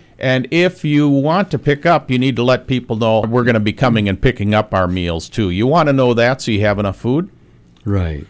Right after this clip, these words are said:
Speaker 2: yes.
Speaker 1: And if I just all of a sudden dis-, uh, learn on Thanksgiving morning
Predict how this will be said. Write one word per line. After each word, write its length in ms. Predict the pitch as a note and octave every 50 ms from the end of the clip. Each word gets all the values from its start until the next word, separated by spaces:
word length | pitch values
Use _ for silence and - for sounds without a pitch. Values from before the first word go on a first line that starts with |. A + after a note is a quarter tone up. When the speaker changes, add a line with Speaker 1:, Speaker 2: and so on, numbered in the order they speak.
| - - -
Speaker 2:
yes. 420 | F#2 E2+ D2 C#2 - - - - - -
Speaker 1:
And 320 | D3+ D3+ D#3 D#3 D3+ -
if 240 | - E3 D3+ C#3+ F#3
I 260 | F#3+ G#3+ A3+ A#3+ A#3
just 380 | E3 E3 F3+ F3 E3+ - - C#3+
all 260 | C3 C#3+ E3 F#3+ F#3
of 80 | D3
a 80 | C3 B2
sudden 440 | - - C#3+ C3 C#3 C#3+ C#3 B2+ G#2+
dis-, 280 | G#2+ A2+ - - -
uh, 300 | - - - A#2 A#2 A#2
learn 500 | G#2 G#2 A2 B2+ C#3+ D#3+ D3+ C3+ A#2+ A2+
on 440 | A2 G#2 A2 A#2 A#2 A#2+ A#2+ B2 A#2+
Thanksgiving 680 | - - B2+ B2+ A#2 - - - B2 G#2+ G#2 G#2 G2 F#2+
morning 440 | G2+ A2+ C3 D3 C3+ G2 F#2 G2+